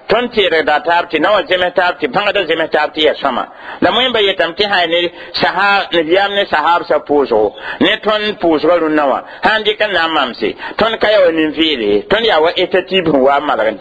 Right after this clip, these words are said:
n teedg bala n yals. Bõe yĩnga, bal pʋʋsga b rata wẽn-zoɛɛ pʋʋsga pʋga. B rata wẽn-zoɛɛga pʋʋsga pʋga. Tɩ ned sã n yetɩ Allahu akbar n sa, yẽ sẽn yasma sã wã, yẽ sũurã bee ne Wẽnd.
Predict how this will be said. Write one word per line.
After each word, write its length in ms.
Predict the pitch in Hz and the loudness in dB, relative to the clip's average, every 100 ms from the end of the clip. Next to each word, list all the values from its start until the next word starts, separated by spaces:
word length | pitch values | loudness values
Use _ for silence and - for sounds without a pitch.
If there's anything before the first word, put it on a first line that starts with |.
| 120 | -2
n 160 | 123 | -2
teedg 320 | - 135 110 | 0 0 0
bala 220 | 107 107 123 | -2 -2 0
n 40 | 117 | 0
yals. 220 | 85 - - - - - - - - - - - | 0 -8 -20 -20 -18 -18 -20 -20 -20 -20 -20 -2
Bõe 160 | 135 165 | 0 2
yĩnga, 380 | 185 208 151 123 127 - - | 0 2 2 2 0 -6 0
bal 160 | 165 175 185 | 0 2 0
pʋʋsga 320 | 180 170 220 | 0 2 0
b 60 | 190 | 0
rata 240 | 175 139 | 0 0
wẽn-zoɛɛ 560 | 147 165 151 170 151 - | 0 0 0 0 0 0
pʋʋsga 400 | 143 127 117 - | 0 2 0 0
pʋga. 220 | 101 87 - - - - - - | -2 -2 -8 -20 -20 -20 -6 0
B 60 | |
rata 240 | 147 165 135 | 0 0 0
wẽn-zoɛɛga 560 | 147 147 160 156 120 120 120 - - | 0 0 0 2 2 0 -2 -6 0
pʋʋsga 360 | 160 147 165 170 | 0 2 0 2
pʋga. 200 | 139 98 78 - - - - - - - - - - - - | 0 0 -4 -10 -16 -16 -20 -20 -20 -20 -20 -20 -20 -20 -6
Tɩ 100 | - | -2
ned 140 | 202 247 | 0 2
sã 140 | 220 | 2
n 60 | 214 | 0
yetɩ 160 | 180 165 190 | 0 -2 0
Allahu 320 | 180 175 165 156 | 2 2 2 0
akbar 280 | - 135 151 156 | 0 0 2 2
n 40 | 147 | 0
sa, 160 | 131 87 - - - | -2 -4 -8 -10 -2
yẽ 80 | 220 | 0
sẽn 200 | 240 196 | 0 0
yasma 280 | 170 165 185 | 2 2 2
sã 60 | 185 160 | 2 0
wã, 80 | 113 - - | -2 -6 -4
yẽ 160 | - 240 | 0 0
sũurã 340 | - 185 185 185 | 2 2 2 2
bee 180 | 170 156 | 0 0
ne 100 | 143 | 0
Wẽnd. 300 | 143 143 131 | 0 -2 -6